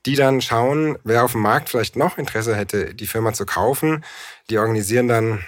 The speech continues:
einen Verkaufsprozess und gucken, wer am, am Ende am meisten bietet. Und der Verdacht steht halt so ein bisschen im Raum, dass Silver Lake sich da, ähm, naja, so ganz schnell das gesichert hat und dadurch vielleicht verhindert hat,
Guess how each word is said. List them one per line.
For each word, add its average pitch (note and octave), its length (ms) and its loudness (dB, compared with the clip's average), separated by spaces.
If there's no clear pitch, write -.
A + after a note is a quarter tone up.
einen F#2 280 -6
Verkaufsprozess - 1160 -2
und A2 240 -2
gucken, A#2+ 420 0
wer A2 320 4
am, F2 220 -8
am G#2+ 120 -4
Ende G2+ 220 -2
am G2 80 -2
meisten F#2+ 440 -4
bietet. F2 380 -10
Und B2+ 220 -2
der A#2 300 4
Verdacht A2 480 -2
steht A2+ 140 -4
halt G#2+ 120 0
so A2+ 60 -4
ein G#2 40 -4
bisschen G#2+ 260 -6
im F#2+ 100 -4
Raum, A2+ 280 -2
dass G#2 240 -6
Silver B2 260 4
Lake A#2+ 280 4
sich A2+ 240 -4
da, G#2+ 500 -2
ähm, G2 260 -6
naja, A2 480 0
so G#2 140 -4
ganz A#2 240 0
schnell A2 280 0
das A#2 240 -2
gesichert A2+ 460 -2
hat A#2 240 0
und G#2+ 400 -4
dadurch A#2+ 540 2
vielleicht A2+ 300 0
verhindert B2+ 580 0
hat, A#2 300 -2